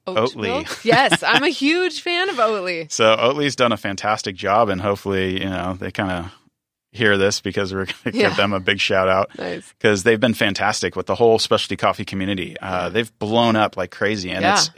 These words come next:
Speaker 2: it's actually a beautiful product.
Speaker 1: It's very
Speaker 2: And
Speaker 1: tasty.
Speaker 2: they, they're
Speaker 1: Oh,
Speaker 2: killing it.
Speaker 1: nice, Daniel.
Speaker 2: They definitely are killing it. They're doing some amazing things, and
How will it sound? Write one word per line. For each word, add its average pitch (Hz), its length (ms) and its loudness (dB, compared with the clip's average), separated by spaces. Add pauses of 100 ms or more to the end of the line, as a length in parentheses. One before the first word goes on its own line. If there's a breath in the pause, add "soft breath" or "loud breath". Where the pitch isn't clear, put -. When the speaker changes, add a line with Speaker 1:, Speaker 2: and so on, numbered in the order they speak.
Speaker 2:
it's 104 140 -2
actually 143 320 0
a - 20 0
beautiful 101 400 -4
product. - 460 0 (560 soft breath)
Speaker 1:
It's 101 300 2
very 247 160 4
Speaker 2:
And - 60 -2
Speaker 1:
tasty. 147 260 -2
Speaker 2:
they, 101 420 2 (560)
they're 117 140 4
Speaker 1:
Oh, 127 40 0
Speaker 2:
killing 135 300 2
it. - 80 -4
Speaker 1:
nice, - 200 -14
Daniel. 160 180 -10
Speaker 2:
They 117 300 2
definitely 113 640 -2
are 101 140 -2
killing 101 320 -2
it. - 240 -10
They're 104 180 0
doing 104 360 -2
some 95 200 -4
amazing 104 400 -2
things, 92 480 -4
and 92 460 -4